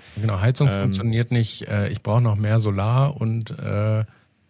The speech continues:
Speaker 1: noch irgendwas. Neue Starterbatterie brauche ich auch, kann ich nächste Woche Montag kommen?
Speaker 2: Ja, ja.
Speaker 1: Hm.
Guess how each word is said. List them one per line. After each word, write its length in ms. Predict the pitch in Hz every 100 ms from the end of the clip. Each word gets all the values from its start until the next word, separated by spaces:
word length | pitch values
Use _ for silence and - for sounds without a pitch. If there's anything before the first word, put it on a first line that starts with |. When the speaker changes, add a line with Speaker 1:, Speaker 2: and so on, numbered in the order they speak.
| _
Speaker 1:
noch 160 | 107 104
irgendwas. 440 | 107 95 87 90
Neue 200 | 110 104
Starterbatterie 680 | - 113 120 113 110 107 110
brauche 240 | 104 101
ich 140 | 98 -
auch, 240 | 117 -
kann 160 | - 117
ich 100 | 113
nächste 300 | 113 - 107
Woche 180 | 107
Montag 460 | 104 107 120 110 101
kommen? 260 | - 78 - _ _ -
Speaker 2:
Ja, 140 | 92 92
ja. 200 | 87 90 _ -
Speaker 1:
Hm. 200 | 104